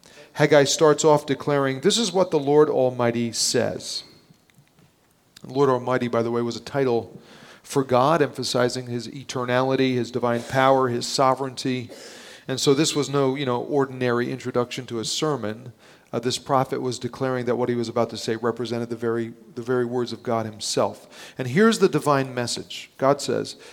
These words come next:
"These people say, 'The time has not yet come to rebuild the Lord's house.'" And notice, God doesn't say, "My people." Rather, he says, "These people," which,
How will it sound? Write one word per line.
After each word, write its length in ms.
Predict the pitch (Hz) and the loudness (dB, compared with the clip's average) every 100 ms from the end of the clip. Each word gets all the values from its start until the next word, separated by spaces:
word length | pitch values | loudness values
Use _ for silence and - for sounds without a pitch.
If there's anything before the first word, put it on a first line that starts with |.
| - | -4
"These 240 | 185 208 - | -2 0 -2
people 360 | 208 190 175 | -4 -4 -4
say, 600 | 151 - 131 110 107 117 - _ _ - | -2 2 2 2 -2 -6 -12 _ _ -8
'The 100 | 143 | -6
time 340 | - 160 165 | 0 0 2
has 200 | 147 143 | 0 0
not 180 | 143 135 | 0 0
yet 220 | 131 127 | 0 -2
come 320 | - 127 117 | -2 -4 -4
to 100 | 113 | -6
rebuild 560 | 120 120 120 143 120 113 | -8 -8 0 4 4 0
the 100 | 117 | -6
Lord's 400 | 117 117 113 - - | -6 -6 -6 -10 -10
house.'" 460 | 147 110 - - - _ _ _ _ _ _ _ _ _ _ _ _ _ _ _ - | -10 -10 -10 -14 -14 _ _ _ _ _ _ _ _ _ _ _ _ _ _ _ -8
And 100 | 160 | 2
notice, 260 | 214 156 | 4 4
God 180 | - 247 | 2 0
doesn't 240 | 302 208 175 | 0 -2 0
say, 260 | - 156 | 4 4
"My 400 | 131 127 135 135 | 2 -2 0 0
people." 560 | 135 - 113 - - - _ _ _ _ _ _ _ _ _ _ | -2 -8 -12 -12 -16 -18 _ _ _ _ _ _ _ _ _ _
Rather, 320 | 143 185 196 | 4 4 6
he 100 | 170 | 2
says, 280 | 143 151 127 | 0 -2 -4
"These 380 | 143 165 160 139 | -8 -8 -8 -10
people," 480 | - 117 107 - 92 | -10 -14 -14 -16 -8
which, 460 | 131 139 - - | -6 -6 -6 -10